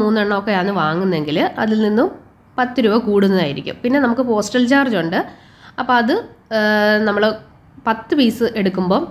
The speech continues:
നൂറ്റി ഇരുപത് രൂപയ്ക്കാണ് നമ്മൾ കൊടുക്കുന്നത്. നൂറ്റി മുപ്പത്തിയേഴ് രൂപയാണ് പോസ്റ്റൽ ചാർജ്, ഇപ്പോൾ നല്ല കൂടുതലാണ്, ആ, അതുകൊണ്ട് നൂറ്റി ഇരുപത് രൂപയ്ക്ക് നമ്മൾ കൊടുക്കും. പിന്നെ നമ്മൾ കുറച്ചൊക്കെ ഡിസ്കൗണ്ട് ചെയ്ത് ചുരിദാർ മേടിക്കുമ്പോൾ അതിൻ്റെ കൂടെ നമ്മൾ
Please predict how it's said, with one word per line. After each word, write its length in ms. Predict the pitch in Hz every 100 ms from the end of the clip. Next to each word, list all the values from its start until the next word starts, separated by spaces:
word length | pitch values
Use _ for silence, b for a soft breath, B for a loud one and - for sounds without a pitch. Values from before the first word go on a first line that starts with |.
| -
നൂറ്റി 220 | 233 240 233
ഇരുപത് 240 | 226 240
രൂപയ്ക്കാണ് 400 | 202 190 190 165 220
നമ്മൾ 160 | 202 269
കൊടുക്കുന്നത്. 360 | 285 - 170 165
നൂറ്റി 200 | 185 190 240
മുപ്പത്തിയേഴ് 640 | 196 233 240 262 196 247 254
രൂപയാണ് 360 | 208 214 165 175
പോസ്റ്റൽ 260 | 180 175 214
ചാർജ്, 180 | 220 220
ഇപ്പോൾ 120 | 214 220
നല്ല 160 | 185 240
കൂടുതലാണ്, 480 | 233 190 196 175 151 - B B B B
ആ, 40 | 196
അതുകൊണ്ട് 260 | 196 208 226 247
നൂറ്റി 260 | 233 233 269
ഇരുപത് 200 | 233 262 277
രൂപയ്ക്ക് 220 | 185 175 196
നമ്മൾ 140 | 156 302
കൊടുക്കും. 240 | 240 139 -
പിന്നെ 180 | 226 320 381
നമ്മൾ 160 | 277 277 294
കുറച്ചൊക്കെ 320 | 262 285 285
ഡിസ്കൗണ്ട് 360 | 254 - 254 269
ചെയ്ത് 160 | 247 247 - B B B - 214
ചുരിദാർ 380 | 240 214 247 262
മേടിക്കുമ്പോൾ 460 | 233 196 196 196 262 349
അതിൻ്റെ 240 | 233 220 214
കൂടെ 200 | 202 214 269
നമ്മൾ 140 | 208